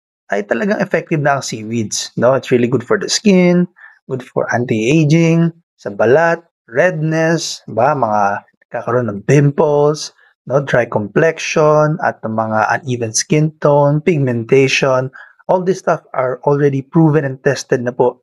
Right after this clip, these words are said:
at nasa internet na talagang effective ang seaweeds. Did you know na ang Pilipinas ay number three when it comes to exportation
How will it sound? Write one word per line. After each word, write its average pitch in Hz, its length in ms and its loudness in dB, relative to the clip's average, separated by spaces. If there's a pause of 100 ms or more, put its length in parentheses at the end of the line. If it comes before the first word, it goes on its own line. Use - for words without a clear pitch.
(160)
at - 160 -18
nasa 123 160 -2
internet 127 560 -2
na - 80 -4
talagang 143 400 0
effective 123 480 -4
ang 107 80 -8
seaweeds. 101 640 -4 (480)
Did 147 80 2
you 190 80 6
know 170 320 2 (340)
na 107 160 -6
ang 107 80 -10
Pilipinas 143 800 2
ay 135 160 -2
number 170 320 2
three 165 560 -2
when 113 80 -8
it - 160 -10
comes 123 160 0
to - 240 -2
exportation 120 800 -2